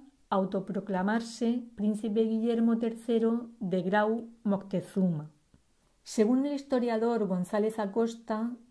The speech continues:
no existe ningún documento que diga que una hija de Moctezuma navegó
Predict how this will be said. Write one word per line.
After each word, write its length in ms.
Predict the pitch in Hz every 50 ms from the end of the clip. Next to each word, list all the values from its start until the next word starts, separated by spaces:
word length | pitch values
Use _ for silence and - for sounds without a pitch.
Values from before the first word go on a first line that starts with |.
| _
no 220 | 208 202 208 208 226
existe 600 | 233 226 - - - 247 226 - - - 233 220
ningún 360 | 220 214 202 190 190 196 202
documento 880 | 208 214 202 214 214 214 226 220 220 208 208 - 214 214 226 226 - - -
que 160 | - 190 175
diga 500 | 190 214 220 208 202 208 208 214 226 247 - -
que 140 | - - 196
una 160 | 196 196 202
hija 300 | 202 220 214 - - 196
de 100 | 180 185
Moctezuma 960 | 170 175 - - - - 175 - - - 226 220 220 214 214 214 220 233 247 - - - _ _ _ _ _
navegó 800 | - 190 196 190 185 180 180 185 185 190 220 220 220 226 226 -